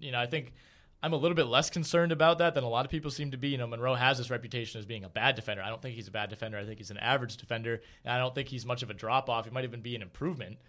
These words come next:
over Zaza Pachulia, who they, you know, helped them to a very solid defensive rating for most of last season.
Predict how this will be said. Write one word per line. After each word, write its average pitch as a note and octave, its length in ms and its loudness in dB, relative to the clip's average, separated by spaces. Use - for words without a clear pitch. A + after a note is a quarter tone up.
over A#2+ 180 -6
Zaza A#2+ 320 2
Pachulia, B2 480 0
who A2+ 100 -6
they, G#2+ 120 -4
you A2 600 -12
know, G#2+ 120 -8
helped B2 200 -2
them A#2 120 -10
to A2 100 -6
a G2+ 60 -8
very B2 280 -2
solid A#2 320 0
defensive A2 400 -8
rating A#2+ 280 -2
for G#2+ 100 -10
most A#2+ 260 -2
of - 120 -12
last B2 220 2
season. B2+ 340 -2